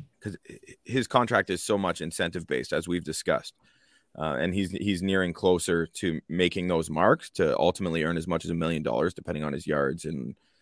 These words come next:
uh, receptions and all that. Um, but that, that wouldn't have made any sense, because the whole issue is Bruce Arians wanted him to get back in the game, and he didn't want to get back in the game. And, um,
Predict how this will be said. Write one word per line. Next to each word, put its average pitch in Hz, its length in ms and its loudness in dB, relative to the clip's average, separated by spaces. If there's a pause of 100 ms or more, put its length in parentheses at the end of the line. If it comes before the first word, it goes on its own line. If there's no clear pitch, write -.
(240)
uh, 57 160 -2
receptions 80 540 -2
and 78 80 -2
all 71 120 0
that. 71 260 0 (600)
Um, 76 380 -4 (260)
but 98 180 2
that, 104 200 10
that 98 180 10
wouldn't 98 180 4
have 87 100 -2
made 90 180 2
any 85 220 2
sense, 82 420 4
because 85 340 -4 (280)
the - 120 0
whole 98 220 10
issue 90 360 6
is 82 120 2 (160)
Bruce 98 240 4
Arians 95 240 4
wanted 92 320 6
him 90 100 2
to 87 60 0
get 90 180 2
back 90 240 6
in 82 60 -4
the 82 80 -4
game, 85 460 0 (360)
and 80 220 -4
he 90 100 0
didn't 87 200 2
want 85 100 2
to 82 60 0
get 82 180 2
back 80 240 2
in 76 60 -10
the 80 80 -6
game. 80 280 -4 (1120)
And, 85 380 -2
um, 82 520 -2